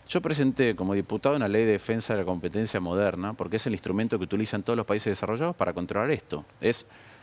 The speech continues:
déjame ver si vos tenés lo que se llama abuso de posición dominante. Es, sos único en el mercado, sos casi único.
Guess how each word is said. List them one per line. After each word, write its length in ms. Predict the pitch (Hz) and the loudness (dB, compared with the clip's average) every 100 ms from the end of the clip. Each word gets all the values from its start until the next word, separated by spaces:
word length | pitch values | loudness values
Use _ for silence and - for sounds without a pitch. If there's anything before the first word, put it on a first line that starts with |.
| - | -10
déjame 340 | - 135 170 175 | 0 0 2 2
ver 140 | 180 | 0
si 120 | 180 151 | 2 2
vos 140 | 160 | 2
tenés 200 | 139 156 | 0 0
lo 80 | 151 | 0
que 80 | 135 | 2
se 80 | |
llama 100 | 139 135 | 2 2
abuso 340 | 139 160 156 | 0 -2 0
de 80 | 123 | 0
posición 420 | 110 107 - 131 | -2 -6 -2 0
dominante. 560 | 127 113 95 85 85 82 - - - - _ - | 2 0 -2 -2 -4 -6 -10 -20 -20 -20 _ -10
Es, 260 | - 123 - - - - - - | -2 -2 -2 -16 -20 -20 -20 -10
sos 260 | - 165 - | 0 2 4
único 240 | 196 170 | 2 4
en 60 | 135 | 2
el 60 | |
mercado, 380 | 123 127 175 170 | 4 2 4 2
sos 180 | - 147 | 2 -4
casi 340 | - 147 - | 0 0 4
único. 520 | 139 196 202 151 107 | 2 4 2 2 0